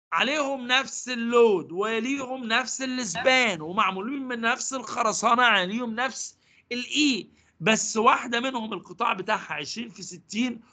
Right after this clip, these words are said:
وواحده منهم القطاع بتاعها تلاتين في متر، واضح ان الديفورميشن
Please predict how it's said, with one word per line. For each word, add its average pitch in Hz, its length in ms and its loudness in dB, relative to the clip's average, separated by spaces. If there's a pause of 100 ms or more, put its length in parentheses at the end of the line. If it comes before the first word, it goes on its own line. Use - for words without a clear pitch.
(160)
وواحده 214 380 4
منهم 226 240 -4
القطاع 190 280 -6
بتاعها 180 340 -8
تلاتين 190 440 -4
في 214 160 -2
متر، 240 400 -2 (340)
واضح 196 460 2
ان 156 260 -10
الديفورميشن 160 800 -2